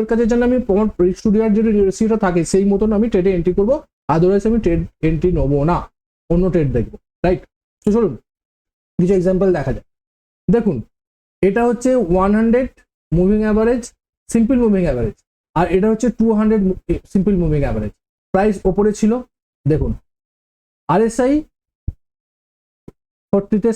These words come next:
সাপোর্ট নিতে এসছে, দেখুন সেই সময় এটা রেড ক্যান্ডেল, তারপরে গ্রিন ক্যান্ডেল, এই গ্রিন ক্যান্ডেলের উপরে বাই আর নিচে হচ্ছে স্টপ লস, এখানে হচ্ছে এন্ট্রি, এখানে হচ্ছে স্টপ লস। দেখুন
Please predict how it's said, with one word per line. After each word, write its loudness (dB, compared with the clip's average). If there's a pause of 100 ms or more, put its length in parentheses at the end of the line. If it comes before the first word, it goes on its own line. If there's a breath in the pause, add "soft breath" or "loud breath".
সাপোর্ট -2
নিতে -2
এসছে, -6
দেখুন -4 (840)
সেই 2 (100)
সময় 0 (100)
এটা -2 (120)
রেড 0
ক্যান্ডেল, 0
তারপরে 0
গ্রিন 0
ক্যান্ডেল, 0
এই 0
গ্রিন 2
ক্যান্ডেলের 0 (100)
উপরে 0 (280)
বাই 0 (600)
আর 0 (120)
নিচে -2
হচ্ছে -4 (160)
স্টপ -4
লস, -2 (140)
এখানে -2
হচ্ছে -8 (200)
এন্ট্রি, -2 (460)
এখানে 0
হচ্ছে -4
স্টপ -2
লস। 0
দেখুন 0